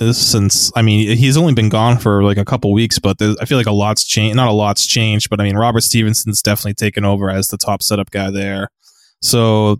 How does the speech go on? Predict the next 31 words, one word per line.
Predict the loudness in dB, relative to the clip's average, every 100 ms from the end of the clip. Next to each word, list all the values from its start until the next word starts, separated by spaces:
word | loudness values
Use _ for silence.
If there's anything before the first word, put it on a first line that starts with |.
| 0
that | 0 0
kind | 0 0
of, | 0 0
that | 0 0
probably | 0 2
moves | 2 2 2
Adam | 2 2 2
down | 2 2 2 2
to | 2 2 2
a |
secondary | 2 0 0 2 2 2 2
role, | 2 2 2
but, | 0 -2
you | -2
know, | -2
Colin | 0 0 0
Poche | 2 0 2
has | 0 2
been | 0
pitching | 0 0 0
well, | 2 4 4 2 0 -4 -20 -20 _
Jake | -2 -2 0
Diekman | -4 0 0 2
as | 0
well. | 0 2 2
They | 0 0
have | 0
other | 0 -2
guys. | 0 2 4 2 2
I | 2 2
mean, | 2 2 0 -4